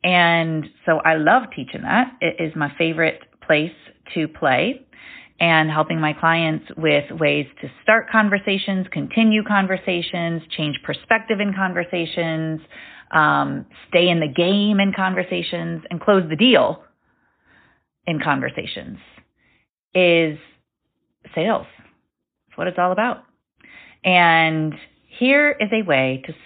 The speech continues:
start a conversation with somebody who may be interested, or you, you know something about their level of interest in what you do.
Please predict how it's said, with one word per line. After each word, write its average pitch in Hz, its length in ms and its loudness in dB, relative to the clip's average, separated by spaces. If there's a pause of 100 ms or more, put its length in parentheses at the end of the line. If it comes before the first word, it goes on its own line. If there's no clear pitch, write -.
start - 380 -2 (480)
a - 40 -8
conversation 139 880 -4 (640)
with 175 220 2
somebody 202 340 2
who 175 480 -2 (400)
may 494 180 4
be 349 160 0
interested, 175 600 0
or 175 80 6
you, 196 180 -2 (180)
you 220 120 0
know 226 180 2 (220)
something 233 440 0
about 143 360 2
their 151 120 -4
level 139 280 -2
of 131 80 -4
interest 139 420 -4 (140)
in 147 160 -6
what - 160 -2
you 147 80 -10
do. 135 280 -4